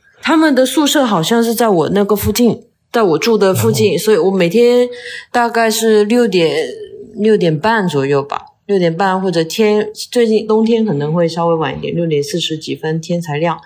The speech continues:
Speaker 1: 他们才从他们那个，我，我觉得像宿舍，宿舍的地方那个方向跑过来，然后他们就等，等，等，有，总是会有一个学生是骑车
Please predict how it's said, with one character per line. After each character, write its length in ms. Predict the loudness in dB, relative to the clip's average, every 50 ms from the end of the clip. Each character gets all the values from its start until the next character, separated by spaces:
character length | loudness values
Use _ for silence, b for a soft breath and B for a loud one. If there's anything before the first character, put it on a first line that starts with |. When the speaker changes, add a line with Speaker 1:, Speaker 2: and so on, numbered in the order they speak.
| B B B B B B B B B _
Speaker 1:
他 100 | -4 -2
们 600 | 0 0 0 0 0 0 -2 -2 -4 -6 -8 -10
才 320 | -10 -8 -6 -4 -2 -2 -4
从 300 | -4 -4 -4 -4 -4 -6
他 160 | -6 -4 -2
们 240 | -2 0 0 0 0
那 160 | 0 -2 -2
个， 380 | -4 -4 -6 -6 -4 -6 -8 -6
我， 160 | -4 -4 -2 -2
我 100 | -4 -4
觉 160 | -2 -2 -2
得 100 | -2 -2
像 180 | -2 0 -2 -2
宿 200 | 0 -2 -2 -2
舍， 240 | -2 -6 -8 -8 -12 -18 _ _
宿 160 | -8 -2 -2
舍 180 | 0 0 0 -2
的 120 | -2 -4
地 100 | -6 -6
方 240 | -4 -2 -2 -2 -2
那 80 | -2 -2
个 80 | -2
方 180 | -2 -2 -4 -4
向 220 | -2 -2 -4 -4
跑 160 | -4 -8 -10 -8
过 140 | -6 -6
来， 80 | -8 -8 B B B B B B B B B B B
然 120 | -6 -2
后 40 | -2
他 60 | 0
们 140 | 0 2 2
就 80 | 0 0
等， 200 | 0 -2 -4 -2
等， 140 | -4 -6
等， 160 | -4 -4 -8 -10 _
有， 220 | -2 0 0 0 0 -4 -8
总 220 | -4 -2 0 0 0
是 180 | -2 0 -2
会 220 | 0 2 2 2 2
有 120 | 2 0
一 160 | 0 -2 -4
个 200 | -2 0 0 0
学 220 | 0 0 -2 -4 -4
生 260 | -2 -2 -2 -2 -2
是 400 | -4 -4 -2 -2 -2 -4 -6 -10 _
骑 160 | -6 -6 -4
车 280 | -4 -2 -2 -2 -2